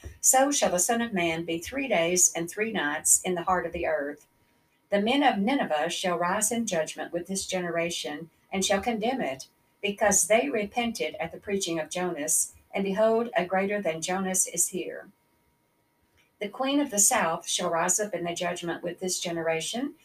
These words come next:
and shall condemn it, for she came from the uttermost parts of the earth to hear the wisdom of Solomon, and behold, a greater than Solomon is here.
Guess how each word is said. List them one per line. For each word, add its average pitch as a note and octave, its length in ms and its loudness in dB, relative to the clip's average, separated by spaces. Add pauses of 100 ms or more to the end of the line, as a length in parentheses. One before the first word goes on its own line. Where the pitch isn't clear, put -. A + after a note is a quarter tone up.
(200)
and F#3+ 120 -2
shall F3+ 220 0
condemn F#3 400 -2
it, D3 240 -4 (240)
for G3+ 100 -2
she C4 200 0
came B3+ 320 -4
from F#3 140 0
the F3 180 -2
uttermost A#3+ 640 0
parts G3 320 2
of G3+ 60 -6
the F#3 160 -8
earth D#3+ 320 -2 (300)
to G3+ 100 -4
hear A3 240 -2
the G3 100 -2
wisdom F#3 360 0
of - 120 -2
Solomon, D3 640 0 (260)
and F#3 100 -4
behold, G#3+ 600 0
a F3+ 80 -2
greater G#3 320 -2
than F#3 180 -4
Solomon D#3 560 0
is D#3+ 220 -2
here. - 360 -6